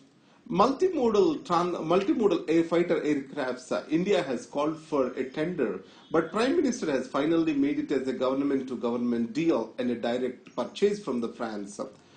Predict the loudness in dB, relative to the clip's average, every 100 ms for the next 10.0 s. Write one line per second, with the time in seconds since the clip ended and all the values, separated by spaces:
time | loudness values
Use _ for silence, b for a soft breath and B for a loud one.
0 | B B -4 2 2 2 -2 0 -2 0
1 | 0 2 0 0 0 2 0 -2 -4 -2
2 | 0 2 0 -2 -2 -2 -2 -2 -4 -2
3 | -4 -2 -2 -2 -2 -2 0 0 -2 -6
4 | B B B B 2 2 2 -12 -18 -20
5 | b b -2 2 2 2 0 0 2 2
6 | 2 -2 -6 -4 0 0 2 -2 0 0
7 | -2 0 2 2 0 -10 -10 -10 B B
8 | B 2 4 4 2 0 -2 -2 -4 -2
9 | -2 0 -2 -2 -4 -4 -4 -6 -6 -8